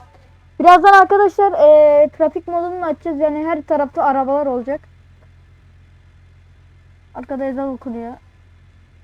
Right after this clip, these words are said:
Hiçbir şey olmaz. Ee, ay, burada da her yerde yapmış adam Mayrus ya. Bak şuradaki adam. <laughs>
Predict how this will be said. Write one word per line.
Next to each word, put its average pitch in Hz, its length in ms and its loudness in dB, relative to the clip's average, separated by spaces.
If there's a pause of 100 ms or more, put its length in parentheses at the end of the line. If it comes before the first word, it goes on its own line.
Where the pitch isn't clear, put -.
(360)
Hiçbir 247 220 -16
şey 262 200 -16
olmaz. 226 320 -16 (1700)
Ee, 214 320 -16 (2750)
ay, 247 220 -8
burada 277 240 -4
da 311 80 0
her 359 100 -2
yerde 285 280 -2
yapmış 285 380 -6
adam 240 220 -8
Mayrus 240 540 -10
ya. 226 360 -10 (1300)
Bak 240 140 -18
şuradaki 247 440 -16
adam. 240 240 -14 (180)
<laughs> 247 140 -10